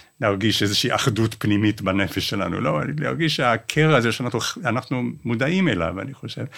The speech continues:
הקרע הזה יכול להתאחות. החרדה משרתת את המטרה הזאת, כן? אבל שוב, בצורה לא מודעת, ולא רצונית, וזה לא סוג של בחירה.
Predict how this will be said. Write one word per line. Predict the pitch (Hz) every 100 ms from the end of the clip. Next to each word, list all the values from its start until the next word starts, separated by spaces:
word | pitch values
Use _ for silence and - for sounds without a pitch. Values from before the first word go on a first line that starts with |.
| - -
הקרע | - 175
הזה | 151 147
יכול | 135 - 160
להתאחות. | 160 131 117 104 - 98 135 156 _ - - - - _ _ _ _ -
החרדה | 117 - 120 120 151
משרתת | 165 156 120 139 156 151
את | -
המטרה | 92 87 - 90 87
הזאת, | - - - 131 110
כן? | -
אבל | 120 110
שוב, | 113 190 131
בצורה | - - 123
לא | 120 151
מודעת, | 139 107 92 90 98 - - _ _ _ _ _ -
ולא | 113 123 156
רצונית, | 156 - 113 101 98 127 - - _ - 120 196
וזה | 117 117
לא | 120 147
סוג | 151 151 147
של | 127
בחירה. | 107 - 98 90 90